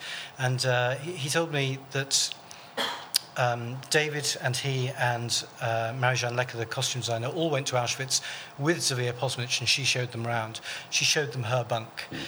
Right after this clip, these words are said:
Speaker 1: She showed them, uh, uh, her walk to work every morning, all of these little details.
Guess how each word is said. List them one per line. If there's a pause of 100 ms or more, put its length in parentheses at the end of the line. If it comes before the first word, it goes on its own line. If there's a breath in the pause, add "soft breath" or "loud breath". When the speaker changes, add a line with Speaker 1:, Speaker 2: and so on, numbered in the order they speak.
(200 loud breath)
Speaker 1:
She
showed
them, (280)
uh, (200)
uh,
her
walk
to
work
every
morning, (240)
all
of
these
little
details.